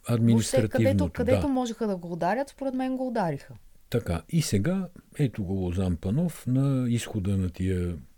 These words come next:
Speaker 1: седем години. Пред него тая отворената врата с блесналите житали. Какво има там, не се знае, но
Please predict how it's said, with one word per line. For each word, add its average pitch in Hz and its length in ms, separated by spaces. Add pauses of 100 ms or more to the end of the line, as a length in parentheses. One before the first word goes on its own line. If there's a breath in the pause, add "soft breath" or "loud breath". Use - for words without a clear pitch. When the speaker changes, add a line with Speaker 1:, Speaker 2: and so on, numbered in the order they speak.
(260)
Speaker 1:
седем 82 340
години. 80 500
Пред - 240
него 101 300
тая 92 220
отворената 87 640
врата 80 360
с 80 180
блесналите 80 680
житали. 92 640 (420 loud breath)
Какво 95 380
има 87 200
там, 87 400 (160)
не 87 180
се 85 460
знае, 87 400 (440 loud breath)
но 131 340